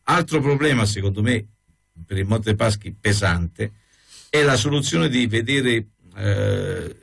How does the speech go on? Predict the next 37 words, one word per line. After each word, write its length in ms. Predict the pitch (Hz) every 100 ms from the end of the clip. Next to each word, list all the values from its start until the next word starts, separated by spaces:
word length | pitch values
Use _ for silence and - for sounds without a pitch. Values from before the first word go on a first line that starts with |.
| -
di, 300 | 95 104 98
di 120 | 98
smembrare, 720 | 107 110 113 110 107 101 90
di 120 | 82 92
vendere 400 | 110 107 101 95
pezzi 380 | 139 104 -
del 140 | 95 98
Monte 280 | 107 104 101
dei 120 | 98
Paschi 320 | 113 104 -
a 80 | 87
qualcuno, 680 | - 101 101 90 90 117 - _ _
tipo 260 | - - 87
a 40 |
Ubibanca, 760 | 90 85 87 101 123 110 104 101
tipo 420 | - 98 98 92
a, 180 | 90 87 _ _ _
a 180 | 92 98
Intesa, 560 | 98 90 104 123 110
tipo 220 | 87 98 101
a 60 |
Banco 320 | 98 107 104 87
P 160 | 101
P 280 | 85 110 98
M, 220 | 95 98
chiunque 480 | 98 87 113 - 98
sia, 340 | 95 90 98 107 _ _ _ _
che 100 | 127
ti 120 | 113
comprano 360 | 160 190 160 127
dei 140 | 113
pezzi 380 | 113 123 104 110
delle 200 | 107 101
tue 220 | 104 104
banche, 320 | 98 95 90 -
tipo, 240 | 107 98
eh, 320 | 95 87 92